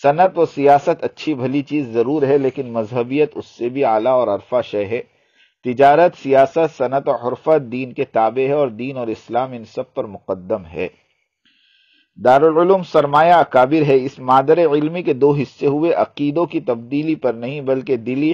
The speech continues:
حرص اور ہوس، حب جا، انانیت کی خباثت کی وجہ سے ہوئے۔ انہی رذیلات کے سبب اس مقدس روحانی درسگاہ کے ٹکڑے ہوئے آج ان بزرگوں کی ارواح تڑپ رہی ہوں گی۔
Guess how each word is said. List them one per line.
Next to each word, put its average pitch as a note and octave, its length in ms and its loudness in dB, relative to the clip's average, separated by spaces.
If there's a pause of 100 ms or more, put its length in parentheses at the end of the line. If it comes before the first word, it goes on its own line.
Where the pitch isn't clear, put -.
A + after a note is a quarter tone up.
(100)
حرص D3 280 -4
اور B2+ 100 -2 (120)
ہوس، B2+ 280 0 (760)
حب C#3+ 280 0 (200)
جا، C#3 160 4 (100)
انانیت D3 580 -2
کی D3 120 -4
خباثت C3+ 640 0
کی D3+ 120 -6
وجہ A#2 340 0
سے B2+ 80 -6
ہوئے۔ G2+ 260 -6 (460)
انہی D#3+ 360 -6
رذیلات D3+ 600 4
کے C#3+ 80 0
سبب D3 380 -2
اس D3 160 -6
مقدس C3+ 560 -2
روحانی C3+ 480 -4
درسگاہ B2 480 -2
کے C#3+ 140 -6
ٹکڑے C3+ 360 -4
ہوئے D3+ 300 0
آج B2+ 240 0
ان B2 140 -12
بزرگوں A#2+ 440 -8
کی D3 180 -8
ارواح B2 280 0
تڑپ B2 400 -4
رہی G#2 240 -8
ہوں G#2 280 -14
گی۔ F#2+ 160 -16